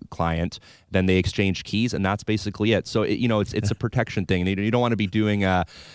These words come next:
Speaker 1: a handshake deal in a back alley with an envelope full of cash trying to exchange keys. That's not, uh,
Speaker 2: That's not how it
Speaker 1: that's
Speaker 2: goes.
Speaker 1: not how it goes. Maybe
Speaker 2: No.
Speaker 1: it was back in the
Speaker 2: Well,
Speaker 1: day,
Speaker 2: I'm,
Speaker 1: but
Speaker 2: I'm
Speaker 1: not
Speaker 2: hoping
Speaker 1: anymore.
Speaker 2: listeners are writing down the, uh, writing that down. A-, actually, as a reminder to listeners, you can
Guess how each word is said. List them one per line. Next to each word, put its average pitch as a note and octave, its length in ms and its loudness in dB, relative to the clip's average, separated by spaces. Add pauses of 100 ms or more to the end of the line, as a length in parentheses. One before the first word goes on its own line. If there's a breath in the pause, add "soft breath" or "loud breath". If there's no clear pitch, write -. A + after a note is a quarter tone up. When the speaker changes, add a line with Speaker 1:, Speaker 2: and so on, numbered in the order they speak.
(160 loud breath)
Speaker 1:
a G2 100 0
handshake G#2 580 0
deal G#2 260 4
in F#2+ 80 2
a F2+ 40 2
back F#2+ 320 2
alley G2 320 2
with F#2 200 0
an F2+ 60 2
envelope F#2+ 380 0
full G2 180 0
of F2 60 0
cash G2 440 0
trying F#2+ 220 0
to F#2 60 2
exchange F#2 500 -2
keys. G2 360 2
That's F#2+ 260 0
not, F#2+ 360 0
uh, F2+ 360 2
Speaker 2:
That's A2 260 -2
not G#2+ 140 2
how G2 160 2
it F#2+ 100 0
Speaker 1:
that's G2+ 100 2
Speaker 2:
goes. G2 100 4
Speaker 1:
not G#2+ 140 4
how G#2 140 4
it F#2+ 60 0
goes. G2 140 2
Maybe A#2 180 4
Speaker 2:
No. F#2+ 40 4
Speaker 1:
it F2 80 0
was F#2 180 4
back F#2 240 2
in F2+ 60 0
the E2 40 2
Speaker 2:
Well, C3 120 6
Speaker 1:
day, - 20 8
Speaker 2:
I'm, C#3 60 6
Speaker 1:
but C#3+ 60 6
Speaker 2:
I'm C#3+ 40 6
Speaker 1:
not C#3 120 6
Speaker 2:
hoping D#3 160 8
Speaker 1:
anymore. D3+ 120 6
Speaker 2:
listeners C3 400 4
are A2 120 6
writing A#2+ 300 4
down A#2+ 300 4
the, G#2 240 4
uh, G2 280 2
writing A#2 260 2
that G#2+ 180 2
down. G#2+ 340 0
A-, C#3+ 140 -2
actually, C#3+ 300 4
as B2+ 100 4
a C3+ 60 4
reminder C3+ 340 4
to D#3+ 260 2
listeners, C#3+ 440 2
you A#2 80 2
can A#2 240 2